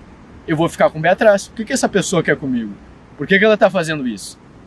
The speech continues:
Por que que ela tá me oferecendo todas essas coisas?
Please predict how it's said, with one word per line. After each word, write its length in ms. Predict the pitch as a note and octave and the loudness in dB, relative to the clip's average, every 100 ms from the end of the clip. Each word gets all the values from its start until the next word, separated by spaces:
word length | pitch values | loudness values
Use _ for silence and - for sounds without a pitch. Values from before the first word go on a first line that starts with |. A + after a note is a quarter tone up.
| - - - | -20 -20 -16
Por 100 | D3 | 0
que 140 | G#3 | 2
que 80 | B3+ | 4
ela 140 | A#3+ | 4
tá 460 | G#3 G#3 F3 C3+ A#2+ | 6 6 6 6 4
me 80 | C#3 | -2
oferecendo 420 | C#3+ C#3+ C3+ D3 | -6 -8 -8 -8
todas 140 | D3+ A#2 | -8 -10
essas 160 | B2 | -10
coisas? 540 | - E3 G#3 F3 D#3+ | -2 2 4 2 -6